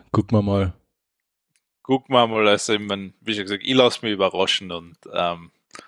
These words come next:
Speaker 2: hab da während sozusagen, kann, kann so von, irgendwie von der Seite da während zuschauen.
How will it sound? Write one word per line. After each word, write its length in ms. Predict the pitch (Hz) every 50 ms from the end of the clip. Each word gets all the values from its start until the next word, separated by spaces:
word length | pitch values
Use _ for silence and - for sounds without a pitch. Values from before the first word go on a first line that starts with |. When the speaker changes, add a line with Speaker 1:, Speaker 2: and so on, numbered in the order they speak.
| _ _ _ _ _ _ _ _ _ _ _ _ - _ _ _ _ _ _ _ _ _ _ _ _ _ -
Speaker 2:
hab 240 | - - 131 - -
da 140 | - 131 117
während 400 | 107 117 107 117 127 123 - -
sozusagen, 760 | - - - 117 - - 113 110 104 113 117 117 117 113 113
kann, 520 | - - - 123 123 127 127 127 127 135 -
kann 260 | - 139 135 135 135
so 240 | - - - 131 117
von, 260 | - - 131 123 117
irgendwie 360 | 117 - 156 156 160 151 131
von 180 | 113 - 131 123
der 80 | 117
Seite 480 | 95 - - 120 101 110 120 123 - 117
da 160 | 101 104 98
während 220 | 101 104 107 95 -
zuschauen. 640 | - - 104 107 101 - - 101 92 92 95 98